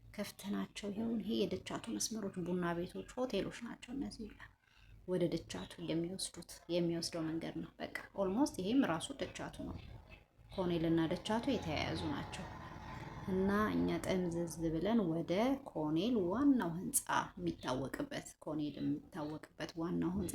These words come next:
ጋራድ ህንፃ ይባላል። ወደ ጋራድ ህንፃ እየደረስን ነው። መጨረሻችን፣ መውረጃችን ደርሷል ማለት ነው። እየገባን ነው ወደዛ።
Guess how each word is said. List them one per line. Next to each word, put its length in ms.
ጋራድ 420
ህንፃ 300
ይባላል። 480
ወደ 180
ጋራድ 440
ህንፃ 280
እየደረስን 840
ነው። 200
መጨረሻችን፣ 880
መውረጃችን 760
ደርሷል 840
ማለት 340
ነው። 160
እየገባን 800
ነው 180
ወደዛ። 420